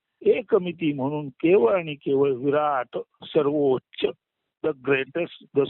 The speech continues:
supreme असंच या संपूर्ण असणेपणाचे, कैवल्याचे रूप असते. जिथे तर अशा ह्या प्रार्थनेचे मूळ रूप,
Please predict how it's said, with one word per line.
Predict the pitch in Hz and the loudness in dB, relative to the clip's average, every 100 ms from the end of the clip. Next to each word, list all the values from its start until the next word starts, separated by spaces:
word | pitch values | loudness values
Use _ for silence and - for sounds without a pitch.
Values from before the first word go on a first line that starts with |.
| - | -2
supreme | 131 - 190 190 131 - _ _ _ | -4 0 0 0 -6 -16 _ _ _
असंच | 117 113 165 262 - | -4 -4 -4 -8 -4
या | 143 139 135 - _ - | 0 0 -2 -12 _ -10
संपूर्ण | - 160 160 - - 254 233 262 - _ _ _ | -8 -8 -8 0 2 2 2 -2 -8 _ _ _
असणेपणाचे, | 160 - 185 214 214 165 151 135 123 139 | -4 -2 -4 -4 -2 -4 -2 -4 -4 -6
कैवल्याचे | 135 135 135 156 151 135 120 - 143 | -2 0 2 2 2 0 -2 -2 -2
रूप | 127 - - | 0 -2 -2
असते. | 120 - 151 135 110 - _ _ _ _ _ _ _ _ _ _ _ _ _ - 139 | -4 -2 0 0 -2 -12 _ _ _ _ _ _ _ _ _ _ _ _ _ -18 -6
जिथे | 143 139 160 156 143 - _ _ - - | -2 0 0 -2 -6 -14 _ _ -6 4
तर | 160 | 4
अशा | 170 - 196 208 | 4 -2 0 0
ह्या | 220 233 | 0 -4
प्रार्थनेचे | 220 185 165 175 170 165 147 | -4 -4 -2 -6 -4 -2 -4
मूळ | 143 180 185 165 | -2 2 4 4
रूप, | 131 214 226 | 6 4 2